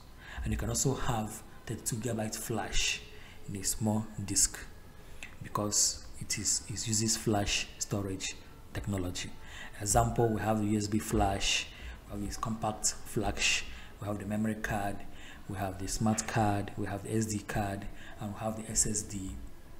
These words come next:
card. Cloud storage.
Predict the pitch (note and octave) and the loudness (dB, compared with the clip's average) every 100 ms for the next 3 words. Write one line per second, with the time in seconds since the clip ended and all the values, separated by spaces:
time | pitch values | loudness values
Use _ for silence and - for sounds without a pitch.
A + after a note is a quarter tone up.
0 | - - F2 - - - - - - - | -8 -6 -6 -8 -10 -12 -14 -16 -14 -14
1 | - - - - - - B2 A#2 A2 A2 | -12 -14 -14 -18 -18 -6 0 2 2 0
2 | - - - - - - F#2 F2 - - | -6 -12 -12 -10 -6 -2 -2 -2 -6 -8
3 | - | -8